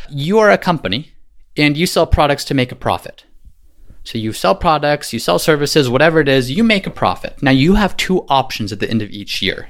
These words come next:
If you're the C E O and board member of this company, you get to make this decision. Are you gonna take those profits and reinvest them into the business to continue growing it even faster? Or are you going to distribute those profits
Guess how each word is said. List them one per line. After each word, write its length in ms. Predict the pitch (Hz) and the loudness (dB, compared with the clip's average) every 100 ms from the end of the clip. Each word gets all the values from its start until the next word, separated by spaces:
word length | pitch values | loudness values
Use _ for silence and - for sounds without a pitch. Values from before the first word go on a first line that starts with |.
| - | -12
If 120 | - | 0
you're 140 | 143 | 2
the 80 | 165 | 2
C 500 | - - 147 143 139 | 2 0 0 0 -2
E 40 | - | -2
O 440 | 123 123 123 120 - - - - | 0 2 2 2 -6 -20 -20 -4
and 380 | 120 113 110 101 | 2 2 0 0
board 240 | 135 131 | 2 4
member 240 | 139 131 | 4 4
of 100 | 95 | 4
this 140 | 120 123 | 4 0
company, 480 | 131 117 113 110 - - - | 0 0 0 -2 -6 -20 -4
you 200 | 127 160 | 2 2
get 140 | 147 | 2
to 60 | - | 0
make 140 | 117 | 0
this 120 | 117 - | 0 -6
decision. 480 | 107 101 87 - - - - - - - - | -4 -4 -6 -10 -14 -20 -20 -20 -20 -20 -8
Are 100 | - | 2
you 160 | 131 131 | 2 4
gonna 140 | 131 | 2
take 240 | 120 175 190 | 0 -4 -2
those 140 | 185 | -2
profits 520 | - 185 190 254 - - - _ - - | 2 0 2 -4 -6 -12 -20 _ -20 0
and 180 | 123 | 2
reinvest 600 | 120 127 117 107 120 - | 4 0 -4 -4 -6 -6
them 160 | - 143 | -4 -4
into 220 | 131 131 | -2 0
the 80 | 127 | -2
business 420 | 113 120 123 180 | 2 0 2 -4
to 120 | - | -4
continue 460 | 127 120 - 127 117 | -6 -6 -2 2 2
growing 340 | 110 110 107 | 2 2 2
it 80 | 110 | 0
even 180 | 104 95 | -6 -8
faster? 500 | 120 135 - 208 202 - - - - - - - - | -4 -6 -6 -8 -10 -16 -20 -20 -20 -18 -18 -8 4
Or 420 | 208 117 113 131 - - - | 4 6 0 -4 -16 -10 2
are 80 | |
you 100 | 170 | 2
going 260 | 190 202 196 | 4 4 2
to 100 | - | 0
distribute 640 | 156 147 - - 151 147 117 | -4 -4 -2 -2 0 -2 0
those 160 | 107 | 0
profits 580 | - 101 85 - - - | 0 -2 0 -2 -4 -10